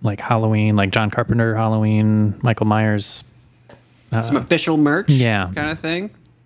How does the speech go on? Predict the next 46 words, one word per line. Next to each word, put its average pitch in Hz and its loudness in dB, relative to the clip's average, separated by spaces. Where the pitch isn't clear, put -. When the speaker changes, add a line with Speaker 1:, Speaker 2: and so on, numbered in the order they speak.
Speaker 2:
It 101 -8
only 131 -2
come, 135 -6
Speaker 1:
And 110 4
it - 4
Speaker 2:
comes 107 2
Speaker 1:
was, 107 0
Speaker 2:
out. 104 -2
Speaker 1:
like, 95 -2
kinda, 110 -2
it - -20
wasn't, 123 0
like, 107 -2
advertised 123 0
as 117 0
limited, 143 2
but 113 -2
it 123 -4
was. 120 -2
So, 110 0
like 104 2
Speaker 2:
<laughs> - -6
It 135 -2
was 127 0
limited 147 2
'cause 135 -2
of 117 -2
the 110 2
market. 107 -2
Speaker 1:
<laughs> 180 -4
Yeah. 156 2
Speaker 2:
<laughs> 214 -6
Speaker 1:
Some - -6
Speaker 2:
'Cause 107 -2
of 139 -4
course 208 0
it 151 2
is. 113 0
They're 170 4
not 180 4
Speaker 1:
some 151 2
Speaker 2:
gonna 139 2
Speaker 1:
weird 151 2
Speaker 2:
keep 135 -4
the, - -12
pumping 135 -4